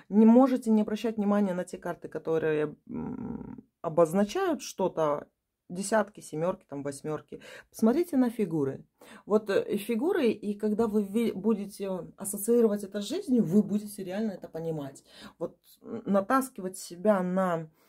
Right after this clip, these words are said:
м, видение через карты своего настоящего и будущего и прошлого, да. Очень много что вам интересного такого даст. Ну что, поехали? Так, первые, девочки, пиковые.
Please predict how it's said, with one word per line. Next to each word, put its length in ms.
м, 320
видение 760
через 380
карты 540
своего 360
настоящего 580
и 20
будущего 600
и 100
прошлого, 680
да. 280
Очень 300
много 320
что 260
вам 200
интересного 580
такого 340
даст. 360
Ну 160
что, 380
поехали? 680
Так, 300
первые, 500
девочки, 640
пиковые. 720